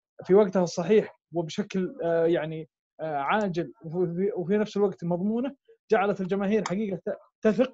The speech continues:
أكثر وترتبط بهذه، بهذه المصادر، آه، بشكل، آه، آه، أكثر، وبالتالي تضعف وتقل كل المصادر الأخرى الثانية غير الرسمية، غير الموثوقة،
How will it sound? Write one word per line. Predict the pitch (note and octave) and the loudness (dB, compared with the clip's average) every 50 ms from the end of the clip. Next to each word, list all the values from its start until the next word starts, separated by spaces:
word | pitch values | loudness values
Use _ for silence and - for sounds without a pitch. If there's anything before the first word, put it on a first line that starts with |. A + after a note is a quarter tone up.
| - - | -4 -2
أكثر | A3 G#3 - - - B3+ - - - _ - - - - _ - | -2 -2 -2 -2 -2 -2 -2 -2 -8 _ -12 -12 -12 -14 _ -12
وترتبط | D#3 - F3+ E3+ - A#3 A3 G#3 G3 F3+ | -6 -4 -4 0 2 2 2 2 0 -2
بهذه، | F#3+ F3 E3+ G#3 G#3 F#3 F#3 F#3+ D#3+ | -2 0 0 0 0 0 0 0 0
بهذه | C#3+ D#3 D#3+ D#3+ F#3+ G3 F3+ F3 F3 | -2 -4 -4 -4 -4 -4 -2 -2 -2
المصادر، | F3 F3+ F3+ E3+ - G3+ F#3 F3 F3+ F3 F3+ _ _ _ - _ _ - - | -2 -4 -4 -4 -2 -2 -2 -2 -4 -4 -6 _ _ _ -20 _ _ -8 -4
آه، | E3 | -4
بشكل، | E3+ E3 F3+ - G#3+ G3+ - F#3 E3 D#3+ D3+ | -4 -2 -2 -2 -2 -2 -2 -4 -6 -4 -4
آه، | D3+ D3+ D3+ D3+ D3+ D3+ - _ _ _ _ _ - C#3+ | -4 -4 -4 -6 -8 -10 -16 _ _ _ _ _ -10 -6
آه، | D3+ D#3 C#3+ A3 | -4 -2 -2 -2
أكثر، | A3+ - - B3 B3+ C4+ C#4+ _ _ _ _ _ - - | -2 -4 -4 -6 -6 -6 -8 _ _ _ _ _ -6 -4
وبالتالي | F3+ F3 F#3 F#3+ - A#3+ A#3+ A#3+ A3+ C4 C4 A3 - _ _ - | -4 -4 -4 -4 -2 -2 0 0 0 -2 -2 -4 -6 _ _ 0
تضعف | - A#3+ A#3 G#3+ A3 - A#3+ A#3 - - - _ _ _ _ - | 2 4 6 6 6 4 4 2 2 -10 -20 _ _ _ _ -4
وتقل | F3 E3+ E3+ G3 F3+ - A3+ A3+ G#3+ G3+ E3+ | -4 -2 -2 -2 -2 2 2 2 2 0 -2
كل | - A3+ G#3+ | 0 2 4
المصادر | G#3+ G#3 G3+ F3+ - G#3 G3 F#3 F3+ F#3+ | 4 4 2 2 2 2 2 2 0 -2
الأخرى | G3+ G3+ - F#3+ E3+ | -4 -4 -2 -4 -4
الثانية | - - G3+ G3+ G3+ G#3 G#3 G#3 G3+ | -4 -4 -4 -4 -2 -2 -2 0 0
غير | E3 G3 A#3 B3 B3 | 2 4 4 4 4
الرسمية، | A3+ A#3 A3 - A#3 A#3 A#3+ C4 C#4 C#4 _ _ _ _ _ _ _ _ _ - | 4 0 -2 0 -2 -2 -2 -2 -4 -8 _ _ _ _ _ _ _ _ _ -2
غير | D#3+ F#3 G#3 A3+ A#3 | 2 4 4 4 4
الموثوقة، | A3 G#3+ G#3+ G#3+ - A3+ A#3 - - B3 B3 | 4 2 2 0 0 0 -2 -2 -2 -4 -4